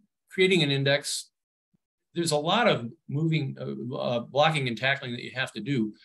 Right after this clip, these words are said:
but there's not that much different from one index to the,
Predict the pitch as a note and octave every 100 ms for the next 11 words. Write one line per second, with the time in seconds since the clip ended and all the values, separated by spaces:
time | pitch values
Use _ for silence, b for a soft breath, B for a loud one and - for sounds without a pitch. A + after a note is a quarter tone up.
0 | b b b - - D#3 D#3 - _ _
1 | _ _ _ _ _ D3+ C#3+ G3 G3 D3+
2 | D#3 D3+ C3 C3 C#3+ B2 - - B2 A#2+
3 | C3 B2+ B2+ A#2 A2+ - A2+ A2